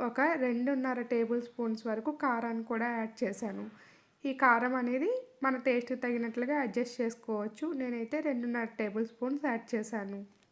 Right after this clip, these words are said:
ఈ మసాలాలు మొత్తం ఒకసారి కలుపుకున్న తర్వాత ఇక్కడ నేను మూడు మీడియం సైజు టమాటోలను అయితే తీసుకున్నాను. వీటిని కూడా బాగా ఫైన్గా చాప్ చేసేసుకొని ఇవి కూడా యాడ్ చేసుకోవాలి.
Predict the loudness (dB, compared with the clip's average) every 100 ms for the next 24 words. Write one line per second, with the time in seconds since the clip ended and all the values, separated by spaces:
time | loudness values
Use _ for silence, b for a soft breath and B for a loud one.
0 | 0 4 2 6 6 6 4 0 0 2
1 | 2 2 2 2 4 2 0 -2 -2 0
2 | 0 0 -2 -4 -4 -10 b b b b
3 | b -4 2 2 2 0 -2 -6 -14 -4
4 | 0 4 4 4 2 2 2 4 4 2
5 | 2 2 4 2 0 -4 b b b b
6 | 4 6 4 4 4 2 2 0 0 -2
7 | -2 -2 0 0 0 0 -2 0 2 2
8 | 4 2 2 0 0 0 0 0 2 0
9 | 0 -2 0 0 -2 -2 0 0 -4 -10
10 | b b b b 0 6 6 8 6 4
11 | 2 0 -2 -2 0 2 2 -2